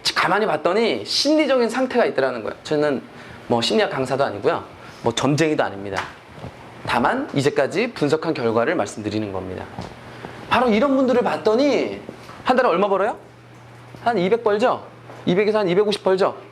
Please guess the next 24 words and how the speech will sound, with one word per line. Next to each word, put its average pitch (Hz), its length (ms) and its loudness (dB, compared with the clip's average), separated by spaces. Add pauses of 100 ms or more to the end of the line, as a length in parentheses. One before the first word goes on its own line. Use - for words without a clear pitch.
(260)
요렇게 156 220 2
하면. 175 260 0 (800)
그죠? 190 360 2 (600)
한 190 120 -8
백오십에서 185 480 2
이백오십까지 160 1000 0
가나요? 135 320 0 (1300)
나이 226 380 4
이십 - 200 0
대 254 80 2
후반에, 202 580 2
이십 185 300 -2
대 240 120 2
중반에 202 840 2
백오십에서 240 580 2
한 226 140 0
이백오십 190 500 0
벌다 165 220 4
보니까 151 640 -2 (300)
돈의 233 220 4
개념이 208 220 2
없어진 151 300 -2
거야, 113 140 2
이제. 98 300 -6